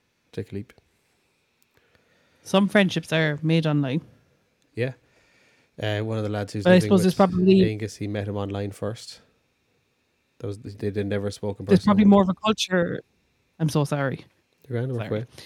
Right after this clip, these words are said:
Speaker 2: There's probably more of a culture on that in the gaming world, though, I'd say, than anything else. Like, how, how does someone who isn't, like, into games meet somebody online without, um, helping human trafficking?
Speaker 1: You're very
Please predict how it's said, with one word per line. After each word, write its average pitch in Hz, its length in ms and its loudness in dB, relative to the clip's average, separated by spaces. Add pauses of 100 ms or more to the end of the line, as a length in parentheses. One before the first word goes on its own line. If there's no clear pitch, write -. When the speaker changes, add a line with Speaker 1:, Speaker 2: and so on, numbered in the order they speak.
(1400)
Speaker 2:
There's 185 120 -12
probably 196 240 4
more 185 140 8
of 170 60 4
a 180 60 2
culture 185 300 4
on 170 80 6
that 170 200 4
in 170 120 2
the 165 60 2
gaming 175 320 2
world, 156 320 -2
though, 151 120 -4
I'd 151 120 -6
say, 156 180 -12 (120)
than 180 120 -2
anything 170 340 4
else. 165 240 0
Like, 165 160 2
how, 180 200 8 (340)
how 185 180 6
does 175 140 2
someone 175 200 4
who 170 140 8
isn't, 165 320 2
like, 160 260 2
into 170 280 0
games 156 580 2
meet 160 240 0
somebody 156 240 2
online 151 380 2 (300)
without, 156 320 4 (680)
um, 147 520 2 (220)
helping 156 540 2 (1200)
human 180 280 4
trafficking? 160 440 0 (1120)
Speaker 1:
You're 131 140 -8
very 143 220 -4